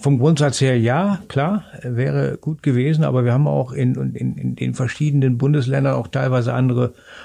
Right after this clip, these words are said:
Voraussetzungen. Wenn ich so an, an Mecklenburg-Vorpommern denke, äh, wir haben ja da einen, einen, unseren Partnerkreis in Greifswald, wo ich die Verhältnisse auch ganz gut kenne,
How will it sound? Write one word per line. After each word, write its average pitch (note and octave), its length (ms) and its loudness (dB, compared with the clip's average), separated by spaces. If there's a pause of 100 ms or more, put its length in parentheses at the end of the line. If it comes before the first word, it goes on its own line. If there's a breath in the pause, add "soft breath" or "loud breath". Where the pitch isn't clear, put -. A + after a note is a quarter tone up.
(120)
Voraussetzungen. A#2+ 960 2
Wenn A#2+ 120 0
ich A#2+ 120 -2
so B2+ 140 -2
an, A#2+ 160 0
an B2 180 0
Mecklenburg-Vorpommern C3 1080 0
denke, C#3 480 2 (480 loud breath)
äh, A#2 260 2
wir A#2 100 2
haben B2+ 120 4
ja B2 60 2
da A#2+ 120 2
einen, A#2 240 0
einen, A#2 180 0
unseren A#2 280 0
Partnerkreis B2+ 760 0
in A#2 140 0
Greifswald, C3 760 0
wo A#2+ 220 0
ich A#2+ 140 -6
die B2+ 160 -2
Verhältnisse B2 560 -2
auch B2 160 -2
ganz B2+ 200 0
gut C3 200 -4
kenne, C#3 260 2